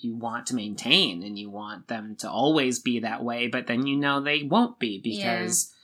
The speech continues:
Speaker 1: that's what happens and
Speaker 2: Yeah.
Speaker 1: that's life. And the song is very relatable, but then it's also, like, never grow up, but, like, you're gonna,
Speaker 2: Mm-hmm.
Speaker 1: and it's gonna be okay.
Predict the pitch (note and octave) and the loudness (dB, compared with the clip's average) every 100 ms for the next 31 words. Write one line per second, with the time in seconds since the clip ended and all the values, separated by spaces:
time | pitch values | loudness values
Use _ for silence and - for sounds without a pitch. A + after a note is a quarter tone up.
0 | _ - B2+ - - - - - E2 - | _ -4 -4 -2 -2 -2 -2 -4 -2 4
1 | B3+ - - F#3+ F#3+ F#3 B2 C3 - E3 | 4 4 -4 -6 -2 0 2 0 0 4
2 | G#3+ D3+ B2+ - B2 A2+ A#2 - C#3 - | 6 4 2 -4 -6 -4 -6 -2 2 10
3 | F#3 G3+ C3+ A#2 C3+ E3 C#3+ A2+ B2 G#3 | 10 10 6 6 10 10 8 4 4 4
4 | G3+ C3 A2 G#2+ - A#2+ C3+ B2 A#2+ - | 2 -2 -4 -4 -4 2 4 4 0 -2
5 | C3 C3+ - E3 C#3 B2 A2+ A2 A2 - | 0 0 2 2 2 2 0 0 -6 -12
6 | - E3 D#3 E3 D#3 D3+ D3 C#3+ - - | -10 4 6 6 6 6 8 8 6 0
7 | C3+ C3 A2+ - B2 A#2+ A#2+ - _ _ | 2 4 0 -4 -2 -2 -4 -10 _ _
8 | _ _ _ - C#3+ B2 D3+ G3 D#3+ A#2 | _ _ _ 2 2 6 10 10 10 6
9 | A2 C3+ - - A3 G#3 F3+ F3 C3 B2+ | 2 -4 -8 -8 -6 -4 -6 0 0 2
10 | B2 B2+ B2+ - D3 D3 C3 C#3 B2+ A#2+ | 2 2 0 -2 -2 -2 0 2 2 2
11 | A#2 - B2+ - - | 0 -4 -4 -6 -12